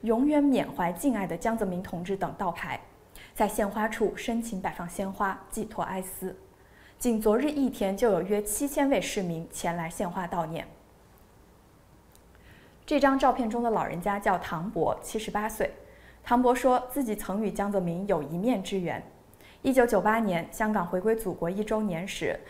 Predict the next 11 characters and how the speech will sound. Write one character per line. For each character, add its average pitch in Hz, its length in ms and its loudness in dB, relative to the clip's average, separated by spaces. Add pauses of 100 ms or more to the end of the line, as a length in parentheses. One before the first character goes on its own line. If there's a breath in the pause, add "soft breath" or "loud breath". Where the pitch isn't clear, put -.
(120 loud breath)
江 330 180 2
泽 330 120 2
民 240 200 2
曾 214 220 -2
先 285 260 2
后 285 200 2
到 180 200 4
沙 262 220 0
田 190 260 -4
医 220 40 -6
院 240 280 4